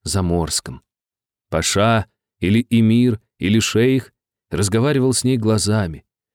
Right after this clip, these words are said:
Они сообщали, что он готов ее украсть и съесть. Запылали щеки.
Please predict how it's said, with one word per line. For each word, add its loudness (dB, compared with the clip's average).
Они 2
сообщали, 0
что -2
он 0
готов -2
ее -2
украсть -4
и -14
съесть. -10
Запылали 0
щеки. -4